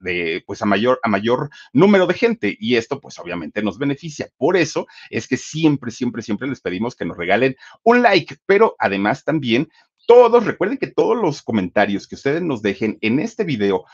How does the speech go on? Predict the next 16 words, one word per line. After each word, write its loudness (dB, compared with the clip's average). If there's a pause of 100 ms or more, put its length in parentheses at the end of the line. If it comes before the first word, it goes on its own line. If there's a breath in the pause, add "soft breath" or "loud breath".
o 2
en 2
todos 0
los -2
del -4
canal -2
del -4
Philip -6
y -2
del -2
Alarido -2 (220 loud breath)
van 2
a 0
tener 2
un 2
corazoncito 0